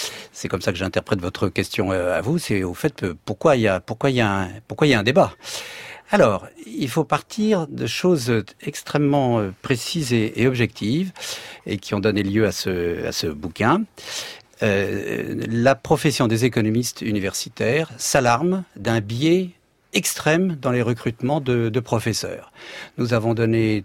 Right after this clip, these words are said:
tous les chiffres, nous avons publié toutes les sta-, statistiques, et le résultat est là.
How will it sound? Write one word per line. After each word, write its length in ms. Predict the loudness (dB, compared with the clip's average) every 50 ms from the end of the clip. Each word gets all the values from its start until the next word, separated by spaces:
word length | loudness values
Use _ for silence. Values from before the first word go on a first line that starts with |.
| -6 _ -2
tous 100 | 2 4
les 120 | 4 4
chiffres, 420 | 2 2 0 0 2 2 2 0 0
nous 140 | -4 -4 -4
avons 320 | -4 -4 -2 -4 -4 -6 -8 _ -8
publié 420 | -6 -6 -4 -2 0 2 2 2
toutes 240 | 2 0 0 2 2
les 100 | 2 2
sta-, 280 | 2 0 -4 -6 -6 -4
statistiques, 640 | -2 -2 -2 -2 -2 -6 -10 -8 -6 -6 -6 -4 -4
et 80 | -2 0
le 100 | 2 2
résultat 500 | 4 4 2 2 0 0 2 2 2 2
est 60 | 2
là. 300 | 2 2 2 2 0 -2